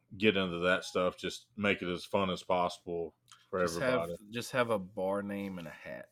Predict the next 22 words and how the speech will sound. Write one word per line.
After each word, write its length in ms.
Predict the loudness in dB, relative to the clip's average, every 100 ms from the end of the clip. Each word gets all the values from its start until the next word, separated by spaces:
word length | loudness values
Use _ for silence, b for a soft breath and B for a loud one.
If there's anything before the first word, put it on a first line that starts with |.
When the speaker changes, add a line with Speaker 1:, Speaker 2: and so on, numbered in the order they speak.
| _ _
Speaker 2:
Like, 180 | -18 -14
it 120 | -10
could 80 | 0
Speaker 1:
Yeah. 160 | 2 2
Speaker 2:
be 160 | -2
a 40 | -6
bamboo 320 | -6 -4 -6
bar. 420 | -2 -2 0 -2
It 220 | -4 -8 -12
could, 120 | -16 -12
might 220 | -12 -12
be 120 | -16
a 20 |
Kabuki 340 | -16 -10 2 8 10
Speaker 1:
Yeah. 120 | 8 4
Speaker 2:
bar. 540 | -2 -2 -2 -4 -6 -8
I 60 |
mean, 260 | -12 -12 0
Speaker 1:
Yeah. 260 | 4 4
Speaker 2:
it 40 | 2
might 280 | -4 -14 -12
be 400 | -10 -10 -12